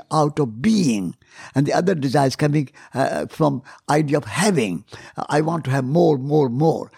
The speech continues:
So if you have a desire for being, then you can be, and then you are already fulfilled, you are self-realized, and you are contented,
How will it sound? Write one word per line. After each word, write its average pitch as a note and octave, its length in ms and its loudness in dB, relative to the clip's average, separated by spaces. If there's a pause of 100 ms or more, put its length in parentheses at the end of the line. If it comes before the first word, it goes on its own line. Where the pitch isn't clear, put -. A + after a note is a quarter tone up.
(240)
So - 140 0
if - 240 -2
you B3 80 4
have G#3+ 100 2
a F#3 60 2
desire E3 600 2
for C#3 200 -6
being, E3+ 600 2 (320)
then D#3+ 160 0
you D#3 160 0
can B2+ 320 -2
be, C4+ 420 2 (220)
and D3 160 -2
then D3 140 -2
you C#3 120 0
are C#3 100 0
already C#3+ 340 -4
fulfilled, C4 640 -2 (200)
you C#3+ 120 0
are C#3 120 2
self-realized, F#3 1120 2 (220)
and C#3 200 2
you C3 120 -2
are A#2+ 100 -4
contented, G#3 800 0